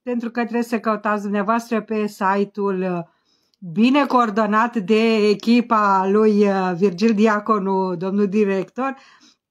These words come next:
să găsiți acolo și alte poeme semnate Mihail Soare. Eu m-am oprit la, um,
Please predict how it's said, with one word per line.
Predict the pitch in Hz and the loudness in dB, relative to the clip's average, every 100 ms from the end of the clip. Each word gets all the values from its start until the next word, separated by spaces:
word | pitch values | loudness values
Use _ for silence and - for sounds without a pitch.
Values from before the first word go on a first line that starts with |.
| _ _ _ _ _ | _ _ _ _ _
să | - 226 | -8 -4
găsiți | 214 208 254 233 | -2 -2 -2 -2
acolo | 196 - 233 226 | -4 0 0 0
și | 226 | 0
alte | 233 247 247 | 0 0 -2
poeme | 220 202 208 233 | -2 -2 2 2
semnate | 226 220 196 208 214 208 | 2 -2 -2 -2 0 0
Mihail | 196 180 196 | 0 -2 -4
Soare. | 185 - 190 180 170 170 - - - | -4 -4 -4 -4 -6 -10 -20 -20 -8
Eu | 294 311 | -2 0
m-am | 254 247 247 226 | 4 4 4 2
oprit | 208 - 220 226 226 | 0 -2 -2 0 0
la, | 208 196 208 202 190 _ _ _ _ _ _ | -4 -2 0 0 -4 _ _ _ _ _ _
um, | 202 202 185 175 165 | -12 -8 -8 -8 -10